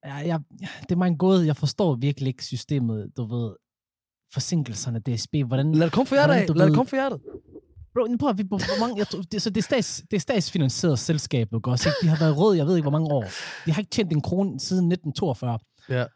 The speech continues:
Speaker 1: Og de her fuckhoveder her har the fucking audacity
Speaker 2: <laughs>
Speaker 1: til at tage
Speaker 2: The audacity!
Speaker 1: de dyreste fucking billetter.
Speaker 2: Ja.
Speaker 1: Og så, så, og så kan man aldrig komme frem til tiden. Har du, lad mig bare spørge dig en ting. Har du set D S B One, deres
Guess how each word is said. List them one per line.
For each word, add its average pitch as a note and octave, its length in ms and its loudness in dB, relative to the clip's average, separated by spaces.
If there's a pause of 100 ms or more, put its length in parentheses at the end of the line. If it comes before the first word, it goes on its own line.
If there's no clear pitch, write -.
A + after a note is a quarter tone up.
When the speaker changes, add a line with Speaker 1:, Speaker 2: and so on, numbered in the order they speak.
(340)
Speaker 1:
Og E3+ 140 -4
de C4+ 60 0
her C4+ 140 2
fuckhoveder G#3+ 440 0
her D3+ 180 2
har D#3 300 0
the C#3+ 100 0
fucking - 380 -6
audacity C#3 640 -2 (380)
Speaker 2:
<laughs> - 340 -12
Speaker 1:
til G#3+ 80 0
at E3 100 0
tage D3 200 2
Speaker 2:
The F3+ 180 4
audacity! G3+ 600 2
Speaker 1:
de G#3 180 0 (300)
dyreste A3+ 480 4
fucking E3 440 -2
billetter. C3+ 420 0
Speaker 2:
Ja. A#2+ 260 2 (640)
Speaker 1:
Og D#3 80 0
så, G3 80 -4
så, G3+ 200 -2
og F#3+ 140 0
så G3 80 -4
kan G#3+ 140 0
man F3+ 80 0
aldrig G3+ 180 0
komme C#3 200 0
frem F3+ 200 -2
til - 140 -6
tiden. D#3 360 0 (800)
Har - 200 -4
du, E3+ 120 -10 (100)
lad G3 100 -4
mig A3 80 -4
bare C4+ 100 -2
spørge A#3 200 -2
dig G3+ 60 0
en F3+ 80 2
ting. D3 180 2
Har E3+ 80 2
du D#3+ 60 -2
set - 300 -4
D F3 120 2
S - 40 -6
B - 140 -6
One, D3 240 2 (220)
deres - 360 -4